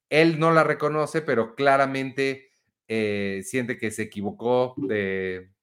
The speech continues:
de persona a quien le pidió su teléfono y él tenía todo un plan de invitarla a su departamento donde estaba la tarjeta y demás. Y le dice, "No, ¿sabes qué? Mejor, este, luego te lo paso". Em, y ella le dice, "Bueno, te, dame tu teléfono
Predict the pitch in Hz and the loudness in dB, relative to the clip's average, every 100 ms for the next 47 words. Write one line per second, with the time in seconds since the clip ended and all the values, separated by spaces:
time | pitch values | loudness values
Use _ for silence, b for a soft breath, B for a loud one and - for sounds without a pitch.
0 | _ _ 101 101 101 127 123 113 101 95 | _ _ -10 -8 -6 -2 -2 -4 -6 -10
1 | 95 110 113 113 127 131 131 135 147 - | -8 -8 -8 -6 -4 -4 -4 -6 -10 -14
2 | b b b b 120 135 165 156 147 143 | b b b b 0 2 2 2 2 4
3 | 147 143 143 135 135 135 147 156 131 110 | 4 4 0 -2 0 2 2 2 0 0
4 | 101 101 113 120 117 110 95 - 92 - | -2 -2 -2 0 0 -2 -6 -8 -10 -8
5 | 101 139 156 131 107 98 - 110 107 95 | -6 -4 -4 -2 -4 -4 -4 -2 -2 -4
6 | - - 123 135 139 107 98 117 151 170 | -8 -6 -2 -2 -2 -4 -2 0 0 -2
7 | _ b b b - 127 143 147 175 196 | _ b b b 0 4 4 4 6 6
8 | 175 202 202 208 202 190 208 208 208 165 | 6 4 2 2 2 4 4 2 2 2
9 | 139 B B 170 202 202 165 147 185 208 | 2 B B 4 6 6 4 6 8 6
10 | 208 233 233 190 147 143 139 - 135 147 | 6 2 0 0 -2 -2 -4 -2 0 2
11 | 151 143 131 151 190 170 - 151 147 - | 2 0 0 2 4 2 0 -2 -2 -6
12 | _ 139 165 196 180 147 139 151 156 151 | _ 2 4 2 -2 -2 0 0 -2 -6
13 | 185 220 | -8 -12